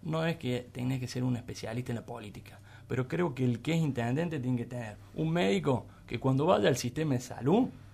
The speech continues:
se dedique a mejorar el sistema de salud y no a ser político dentro del sistema de salud. Y así en cada área.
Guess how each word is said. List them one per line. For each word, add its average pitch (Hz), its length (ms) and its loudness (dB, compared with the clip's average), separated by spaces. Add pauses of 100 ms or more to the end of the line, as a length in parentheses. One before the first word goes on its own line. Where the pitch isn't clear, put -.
se - 140 -2
dedique 226 440 4
a 147 100 4
mejorar 196 480 8
el 156 80 4
sistema 143 340 0
de 131 60 0
salud 143 260 4
y 185 40 6
no 165 100 4
a 143 80 4
ser 156 200 0
político 131 600 0
dentro 123 380 0
del 101 160 -6
sistema 107 380 -8
de 98 80 -10
salud. - 280 -12 (640)
Y 156 120 2
así 156 240 2
en 156 160 0
cada 127 300 -2
área. - 280 -16